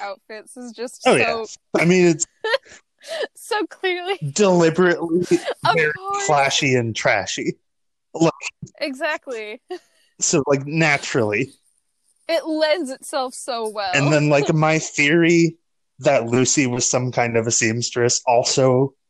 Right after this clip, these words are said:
Speaker 2: works in that regard, 'cause, like, she
Speaker 1: Mm-hmm.
Speaker 2: could have been making garments for them.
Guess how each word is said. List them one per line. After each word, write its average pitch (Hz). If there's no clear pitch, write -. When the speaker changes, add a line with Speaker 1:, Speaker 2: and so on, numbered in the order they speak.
Speaker 2:
works 143
in 165
that 151
regard, 139
'cause, 123
like, 120
she -
Speaker 1:
Mm-hmm. -
Speaker 2:
could 127
have 123
been 117
making 107
garments 95
for 120
them. 139